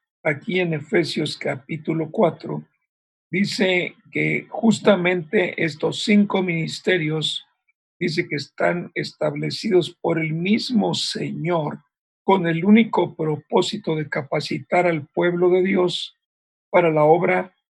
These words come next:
de servicio, para edificar el cuerpo de Cristo, que es la iglesia. Acordémonos que el apóstol Pablo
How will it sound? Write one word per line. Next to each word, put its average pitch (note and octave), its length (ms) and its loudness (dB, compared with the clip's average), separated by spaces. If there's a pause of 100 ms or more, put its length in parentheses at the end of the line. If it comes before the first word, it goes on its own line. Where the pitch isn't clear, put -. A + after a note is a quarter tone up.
(140)
de G3+ 360 6
servicio, E3+ 1160 0 (880)
para F3 200 2
edificar F3 880 -2
el E3 240 -4
cuerpo F#3 420 0
de G3 140 -2
Cristo, G3+ 560 0
que D3+ 200 -4
es D#3 100 -4
la D3+ 140 -2
iglesia. D#3+ 800 -4 (320)
Acordémonos D#3+ 800 -4
que D3 120 -4
el D3 80 -4
apóstol D#3+ 580 -4
Pablo E3+ 480 -2